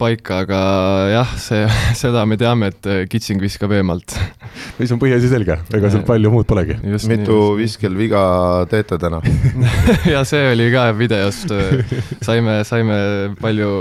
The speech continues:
Speaker 1: palju näpunäiteid, et, äh, keegi talle viga ei tohi teha kolmesel, et muidu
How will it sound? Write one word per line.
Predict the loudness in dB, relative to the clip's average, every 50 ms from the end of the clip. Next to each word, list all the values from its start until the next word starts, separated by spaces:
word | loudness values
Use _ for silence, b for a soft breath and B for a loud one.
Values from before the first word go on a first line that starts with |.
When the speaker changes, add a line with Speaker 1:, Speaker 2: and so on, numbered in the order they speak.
| -4 -6 -8 -10 -16 -18 -20 -10 -4
Speaker 1:
palju | -4 -2 0 0 0 0 -2 -2 -2
näpunäiteid, | -2 -2 -2 -2 -2 0 0 0 0 0 0 0 0 -2
et, | -2 -2 0 0
äh, | 2 0 0 -2
keegi | -2 -2 -2 0 0 0
talle | -2 -2 0 -2
viga | 0 0 0 0 0
ei |
tohi | 0 0 0 2 2
teha | 2 2 2 2 2 0 -2 -2
kolmesel, | 0 -2 0 0 0 -2 -2 -2 -4 -4 -6
et | -6 -8 -8 -6 -4
muidu | -4 -4 -2 -2 -2 0